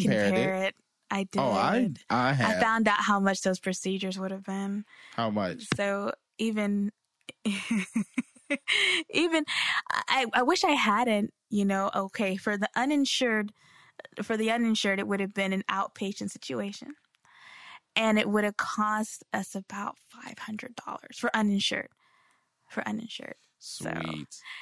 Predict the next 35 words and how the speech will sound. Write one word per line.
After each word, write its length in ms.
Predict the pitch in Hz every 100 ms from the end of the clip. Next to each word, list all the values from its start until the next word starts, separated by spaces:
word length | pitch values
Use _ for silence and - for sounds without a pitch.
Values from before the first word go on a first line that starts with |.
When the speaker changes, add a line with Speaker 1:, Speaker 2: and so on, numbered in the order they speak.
| - _
Speaker 2:
yeah, 420 | 202 202 190 190 196
I 100 | 226
mean, 180 | 233 226
when 140 | 233
you're 100 | 226
insured, 480 | - 247 240 226 202
it 60 | 202
probably 240 | 196 196
would 120 | 190
have 60 | 190
been 140 | 190
way 220 | 196 190 190
less, 340 | 190 185 -
maybe, 300 | 190 190 196
like, 180 | 190 196
ninety, 540 | 196 196 196 196 190
but 240 | 190 185 -
uninsured 640 | 202 202 208 196 190 180 208 _ - - -
is, 260 | - 190 -
uh, 240 | - -
that 200 | 214 - -
cost. 340 | 185 - -
So 240 | 196 202 - - - -
I 140 | 214
wish 200 | 226 254
I 60 | 226
had 160 | 214
not 260 | 202 202 -
looked 240 | 208 196 -
that 140 | 190
up 240 | 196 - 226
because 460 | 185 190 190 190 -
I 120 | 190
felt 260 | - 202 -
really 520 | 202 196 202 190 180